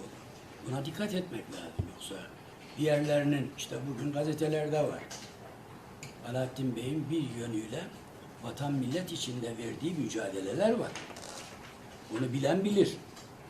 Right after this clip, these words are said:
Devleti yönetenler de bilir. Başkaları da bilir. E şimdi devlete ihanet edenleri adaylık için cezaevinden alacaksın. Rahatsızlığı üzerinde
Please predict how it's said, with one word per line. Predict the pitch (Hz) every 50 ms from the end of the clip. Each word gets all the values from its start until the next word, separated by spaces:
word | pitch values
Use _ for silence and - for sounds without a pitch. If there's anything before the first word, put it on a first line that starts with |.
| - - - - - -
Devleti | 113 117 120 123 120 - 170
yönetenler | 156 151 156 147 160 165 160 165 185 196 185 151
de | 120 98 -
bilir. | 87 90 180 233 - - - - - - - - - - - - - - - - - -
Başkaları | - - - - 190 190 208 226 254 220
da | 190 - -
bilir. | - - - - - - - - - - - - - - - - - - - - - - - - - - - - - - - - - - - -
E | -
şimdi | - - 131 131 135 127 131 127 -
devlete | 131 139 143 156 160 156 160 165
ihanet | 160 165 165 175 190 185 - 170
edenleri | 151 139 156 156 156 151 151 147 147 151 156 147 - - - - - - - - - - - - - - - - - - - - - -
adaylık | 143 143 156 156 156 165 180 175 -
için | 156 127 - 143 143 131 120
cezaevinden | 113 147 151 147 156 160 156 156 156 151 147 156 160 156
alacaksın. | 131 117 113 104 - - - - - - 202 233 233 - - - - - - - - - - - - - - - - - - - - - - - - - - - - - - - - - - - - - - - - 123
Rahatsızlığı | 139 143 165 175 165 - - 170 156 147 147 151 156 160 165 160 165 165 - - - - - - - - - - -
üzerinde | 147 131 135 151 143 135 131 131 131 131 139 139